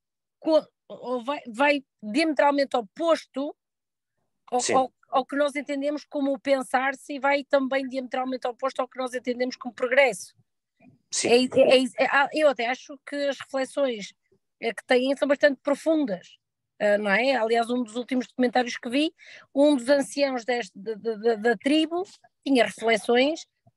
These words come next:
Speaker 1: eh, dignas, eh, agora para provocar ali o Bruno, de, de postdocs, não é? Eh, e, e
Speaker 2: Sim.
Speaker 1: mas o que quero dizer é que essas reflexões, eh, ou, ou como é que nós,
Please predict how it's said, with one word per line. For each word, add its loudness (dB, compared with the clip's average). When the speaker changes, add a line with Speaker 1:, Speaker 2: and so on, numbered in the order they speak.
Speaker 1:
eh, 0
dignas, 4
eh, -2
agora 2
para -2
provocar -2
ali -4
o -8
Bruno, 6
de, 6
de 4
postdocs, 2
não -8
é? -4
Eh, 4
e, -8
e -4
Speaker 2:
Sim. 0
Speaker 1:
mas 0
o -4
que -16
quero 4
dizer 2
é 6
que 0
essas 0
reflexões, -6
eh, 0
ou, 6
ou -4
como -2
é 6
que -6
nós, 0